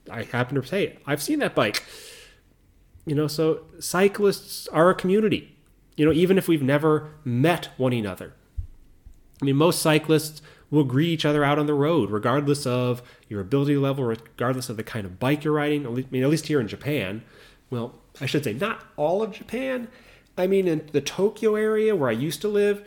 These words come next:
it really wasn't the case where, you know, you would go riding, especially on the Arakawa River.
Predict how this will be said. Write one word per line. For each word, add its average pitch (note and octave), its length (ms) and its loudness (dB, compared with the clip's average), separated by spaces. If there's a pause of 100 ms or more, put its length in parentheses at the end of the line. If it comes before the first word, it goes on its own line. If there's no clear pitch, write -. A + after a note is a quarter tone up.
(500)
it F#3 160 -2
really C4 220 0
wasn't E3+ 420 0
the B2+ 80 -6
case - 640 -4 (960)
where, C3 400 -2 (500)
you C#3 100 -2
know, C3 60 0
you C3+ 180 0
would C#3 120 0
go D3+ 100 4
riding, C3+ 460 2
especially C#3 360 -4
on B2 60 -4
the B2 120 -6
Arakawa B2+ 600 -2
River. A#2 360 -4